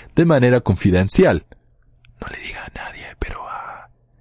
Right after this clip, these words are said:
tengo como cuarenta esposas. Ok. No hablaron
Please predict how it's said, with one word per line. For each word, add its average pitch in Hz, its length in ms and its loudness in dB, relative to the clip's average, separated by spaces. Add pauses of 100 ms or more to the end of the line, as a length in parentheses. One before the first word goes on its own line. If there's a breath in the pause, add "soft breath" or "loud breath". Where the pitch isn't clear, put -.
(580)
tengo - 200 -12
como - 240 -20
cuarenta - 420 -10
esposas. - 380 -10 (680)
Ok. 85 160 0 (600 loud breath)
No 127 220 4
hablaron 156 420 4